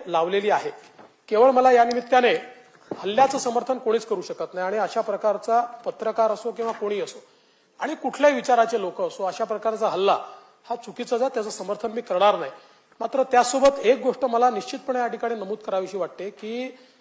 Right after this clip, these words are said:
अभिव्यक्तीचं स्वातंत्र्य प्रत्येकाला आहे, पण अभिव्यक्तीच्या स्वातंत्र्यावरही काही मर्यादा आहे. त्या मर्यादेचे पलीकडे जाणं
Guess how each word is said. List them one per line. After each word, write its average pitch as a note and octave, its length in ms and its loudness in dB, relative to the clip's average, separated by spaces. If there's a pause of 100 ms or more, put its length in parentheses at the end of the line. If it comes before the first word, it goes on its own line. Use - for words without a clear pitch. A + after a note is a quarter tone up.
(560)
अभिव्यक्तीचं C4 640 0
स्वातंत्र्य B3 460 0
प्रत्येकाला F3+ 540 -6
आहे, C#3+ 100 -10
पण G3 160 -12
अभिव्यक्तीच्या A#3+ 640 -8
स्वातंत्र्यावरही A3+ 640 -4
काही A#3+ 180 -4
मर्यादा D#3+ 400 -2
आहे. A2 80 -12 (800)
त्या A#3+ 100 2
मर्यादेचे A#3 640 0
पलीकडे A3 460 -2
जाणं F#3+ 340 2